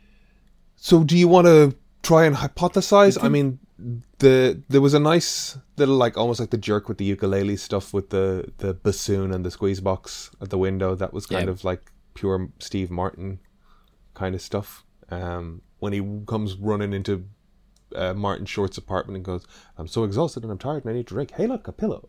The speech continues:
Speaker 1: And he just falls into it. Like, there's some nice sort of
Speaker 3: I
Speaker 1: classic Martin
Speaker 2: <laughs> I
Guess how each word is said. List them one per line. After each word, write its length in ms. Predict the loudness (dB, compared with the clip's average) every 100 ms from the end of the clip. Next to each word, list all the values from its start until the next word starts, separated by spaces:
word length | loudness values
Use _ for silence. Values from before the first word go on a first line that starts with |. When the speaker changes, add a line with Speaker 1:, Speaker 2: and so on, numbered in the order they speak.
| -14
Speaker 1:
And 80 | -14
he 80 | -12
just 200 | 0 2 4
falls 260 | 2 0
into 200 | -2 0
it. 100 | 0 -2 -12 -14 -14 -6
Like, 280 | -4 -2 -4
there's 280 | -4 -2 -2
some 140 | -2 0
nice 220 | 0 0
sort 180 | -2 -2
of 60 |
Speaker 3:
I 80 | 0
Speaker 1:
classic 320 | -2 -2 -6
Martin 360 | -2 -2 -2 -4
Speaker 2:
<laughs> 100 |
I 20 | 0